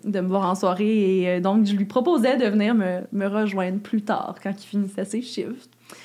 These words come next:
Puis même des fois, il me choquait totalement. Genre, j'attendais.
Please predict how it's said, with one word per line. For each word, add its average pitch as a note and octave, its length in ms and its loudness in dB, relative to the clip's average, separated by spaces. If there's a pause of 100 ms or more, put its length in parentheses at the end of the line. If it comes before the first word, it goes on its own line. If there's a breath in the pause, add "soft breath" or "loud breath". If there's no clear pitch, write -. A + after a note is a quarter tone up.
(220 loud breath)
Puis G3 320 0
même D4+ 200 4
des B3+ 120 2
fois, D#4+ 160 2
il C#4+ 100 4
me A#3+ 60 2
choquait A3+ 500 -2
totalement. G3+ 480 0 (180)
Genre, F#3+ 180 -6
j'attendais. F3+ 600 -6